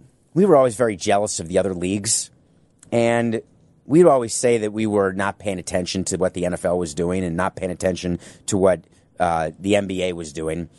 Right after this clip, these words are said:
But believe you me, the M L B pays very close attention to what the N F L and the N B A do, and the N F L pays close attention to the N B A and M L B. There are a lot of times when the commissioners all get together and owners get together,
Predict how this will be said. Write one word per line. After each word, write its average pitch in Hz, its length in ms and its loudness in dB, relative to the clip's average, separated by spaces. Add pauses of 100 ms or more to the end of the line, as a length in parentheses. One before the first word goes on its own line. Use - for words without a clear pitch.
(420)
But 123 160 4
believe 123 460 -2
you 92 240 -2
me, 101 240 -2
the 104 140 -2
M 101 160 0
L 107 100 2
B 95 220 -4
pays 98 280 -2
very 107 280 2
close - 320 -4
attention 82 500 -6 (220)
to 117 80 -2
what 101 160 4
the 92 100 -2
N 90 100 -2
F - 140 -4
L 85 80 2
and 85 100 -4
the 80 100 -4
N 82 100 -2
B 80 160 -2
A 78 100 -2
do, 80 280 -2 (240)
and 113 140 0
the 127 80 2
N 135 120 4
F - 120 -4
L 104 160 4
pays 107 220 -2
close 95 300 -2
attention 90 420 -2
to - 80 -14
the 90 160 2
N 92 80 0
B 87 160 -4
A 87 100 0
and 85 120 -2
M 85 140 -2
L 87 120 2
B. 90 340 0 (680)
There 139 140 6
are 170 40 8
a 175 40 6
lot 156 240 4
of 151 100 -2
times 123 400 -2
when 120 120 -6
the 117 60 -2
commissioners 123 560 0
all 107 160 6
get 107 160 -2
together 98 440 2
and 113 180 -2
owners 107 380 0
get 101 160 0
together, 92 420 2